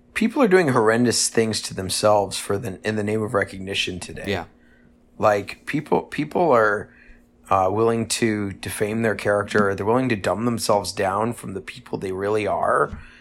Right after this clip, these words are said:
Speaker 1: just for some, just for, you know, someone to notice them.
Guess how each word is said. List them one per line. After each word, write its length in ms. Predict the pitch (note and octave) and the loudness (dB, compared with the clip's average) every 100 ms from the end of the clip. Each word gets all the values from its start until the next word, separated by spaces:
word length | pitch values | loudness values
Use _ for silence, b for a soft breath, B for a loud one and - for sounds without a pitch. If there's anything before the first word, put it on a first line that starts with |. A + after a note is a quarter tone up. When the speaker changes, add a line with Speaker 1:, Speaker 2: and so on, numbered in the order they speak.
| B B | B B
Speaker 1:
just 360 | - A2+ B2 - | -4 0 0 0
for 140 | - | 0
some, 480 | - G#2+ G2 F#2 G2 b b b _ | 0 0 -2 -10 -16 b b b _
just 240 | - G#2+ - | -6 -4 0
for, 520 | D3 A#2+ G#2+ G#2 - | 2 4 2 0 -6
you 120 | A2 A2 | -6 -4
know, 360 | G2 F2+ F2+ - | -4 -8 -12 -10
someone 340 | - C3 C#3+ | 0 2 4
to 80 | A2 | 2
notice 480 | G2+ G#2 A2+ A2 - | 0 -6 -6 -6 -8
them. 260 | F#2 F#2 | -8 -12